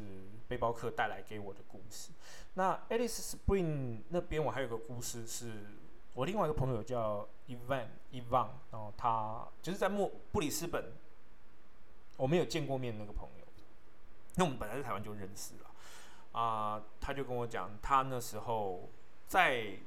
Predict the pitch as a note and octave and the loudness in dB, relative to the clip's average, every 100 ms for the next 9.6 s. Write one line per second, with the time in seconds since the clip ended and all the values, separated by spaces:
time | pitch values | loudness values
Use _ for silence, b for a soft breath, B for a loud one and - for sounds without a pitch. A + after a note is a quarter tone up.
0 | - G#3 B2+ C3 A#2+ - F#2 C#3 D3 C3 | -2 0 0 0 0 0 2 4 6 8
1 | A#2 C3 F3 B3+ F#3+ D3 A3 A3 G#3+ - | 8 10 8 10 8 8 10 10 8 10
2 | A#3 G3+ F3 G3 E3+ C#3 D#3+ C3+ C3 A#2 | 10 10 6 6 6 6 4 4 4 2
3 | A2 G#2+ G#2+ G2+ G2+ A#2+ A#2+ F#3+ D#3+ C#3 | 0 2 4 2 0 -4 0 2 2 4
4 | D3 C#3+ C3 B2+ A2 - A2+ A2 G2 A2 | 6 6 6 4 0 -2 -2 -2 0 -2
5 | G#2+ - F2 A2 - - - - - - | -2 -2 -4 -4 -6 -6 -6 -6 -6 -6
6 | - - - - - B B B B B | -6 -6 -6 -6 -4 B B B B B
7 | B - B2+ F3+ C3 B2+ B2 A#2+ - - | B -4 -4 0 2 4 2 0 -4 -6
8 | - - - - F#3 G3+ D#3+ A#2 B2 A#2+ | -6 -6 -2 6 6 8 6 6 2 0
9 | G#2 - G#2 G#2+ G#2+ G2 | -2 2 2 2 -2 -2